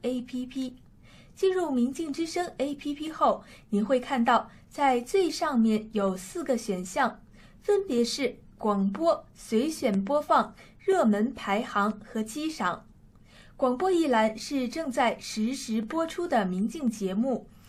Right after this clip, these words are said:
随选播放一栏是明镜节目的列表，热门排行一栏是明镜二十四小时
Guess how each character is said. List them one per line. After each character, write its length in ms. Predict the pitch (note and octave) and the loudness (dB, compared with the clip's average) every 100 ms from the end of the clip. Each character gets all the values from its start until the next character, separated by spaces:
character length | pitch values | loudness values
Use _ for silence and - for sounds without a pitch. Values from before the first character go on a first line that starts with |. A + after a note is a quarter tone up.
| - - | -20 -20
随 260 | - C4 D#4+ | -6 0 0
选 260 | F4 C#4+ A3 | 0 2 2
播 140 | E4 | 2
放 220 | E4 D4+ | 0 -2
一 100 | C#4 | 0
栏 300 | A#3+ G3 G3+ - | 0 2 0 -4
是 360 | - C#4 A3+ | -10 -2 0
明 260 | G3 G3 G#3+ | 2 2 2
镜 240 | F4 D4+ | -2 -4
节 220 | A#3 G3+ | -2 0
目 160 | G#3 C#4 | 0 -2
的 120 | D4+ | -4
列 240 | D#4 E4+ C4 | -2 -2 -2
表， 400 | G3+ F3 - - - - - - | 0 0 0 -10 -20 -20 -20 -14
热 220 | - G4 | 2 4
门 240 | C#4 B3 B3+ | 6 4 0
排 220 | - A#3 | 0 0
行 280 | C#4+ G#3+ A3+ | 2 0 0
一 160 | C4+ B3+ | 0 0
栏 300 | F#3+ F#3+ F#3+ - - | 0 -2 -4 -18 -16
是 320 | - C#4 B3+ | -10 -4 0
明 260 | G#3 G3+ A3+ | 2 2 0
镜 320 | D#4+ C4 G#3 | 0 -2 -2
二 160 | - E4 | 2 2
十 160 | - D#4+ | 2 -8
四 200 | - D#4+ | -6 -4
小 220 | - F#3 | -2 -2
时 360 | F#3 A3 A3 | -2 -2 -2